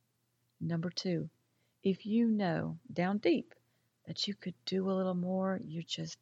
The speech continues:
too tired, or you actually say, "I don't feel like it," then contact a friend and ask them to be your accountability partner, just to kind of push you along when you need it. And here are some other options to help.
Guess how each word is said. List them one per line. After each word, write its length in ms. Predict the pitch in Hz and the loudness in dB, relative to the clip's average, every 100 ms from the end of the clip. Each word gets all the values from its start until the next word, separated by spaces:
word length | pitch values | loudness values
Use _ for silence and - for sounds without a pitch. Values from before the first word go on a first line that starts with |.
| _ | _
too 240 | - 170 156 | -14 -12 -12
tired, 560 | - - 202 190 190 - | -14 -10 -4 -2 -2 -4
or 160 | - 165 | -4 -4
you 160 | 180 | -4
actually 440 | - 220 - - 214 | -2 -4 -4 -6 -8
say, 280 | - 196 190 _ _ _ _ - | -4 -6 -6 _ _ _ _ -2
"I 100 | 180 | 0
don't 220 | 208 202 | 0 -2
feel 280 | - 180 175 | -6 -2 -2
like 300 | 190 214 220 | 0 -4 -4
it," 160 | 254 269 _ _ _ _ _ _ | -6 -6 _ _ _ _ _ _
then 220 | - 220 208 - _ _ - | 0 0 0 -6 _ _ -8
contact 480 | 220 302 277 247 220 | 0 0 2 0 -2
a 60 | |
friend 440 | 202 196 170 151 147 | -4 -2 -2 -2 -4
and 240 | 160 156 | -4 -4
ask 300 | - 185 220 | -2 -2 -2
them 140 | 208 190 | -4 -4
to 100 | 190 | -4
be 280 | 180 165 170 _ _ | -4 -4 -6 _ _
your 160 | - 170 | -2 -2
accountability 680 | 165 185 170 165 156 151 | -2 -4 -4 -4 -4 -4
partner, 480 | 151 165 147 - 143 - _ _ _ | -6 -8 -8 -8 -10 -14 _ _ _
just 240 | - 247 - | -6 -6 -4
to 80 | |
kind 200 | 247 247 | -4 -2
of 140 | 240 - | -2 -2
push 260 | 208 202 | -6 -6
you 120 | 202 190 | -4 -2
along 380 | 170 160 160 - | -2 -2 -4 -4
when 220 | 165 160 | -2 -2
you 120 | 156 | -2
need 240 | 156 147 127 | -4 -4 -6
it. 220 | 117 - _ _ _ _ _ - | -8 -12 _ _ _ _ _ 0
And 160 | 180 196 | 2 4
here 180 | 214 | 4
are 40 | 233 | 2
some 200 | - 196 | 0 -2
other 200 | 180 185 | 0 0
options 520 | - 160 - 170 160 - | 0 0 -2 -2 -2 -4
to 100 | - | -4
help. 320 | 165 160 160 | -2 -2 -4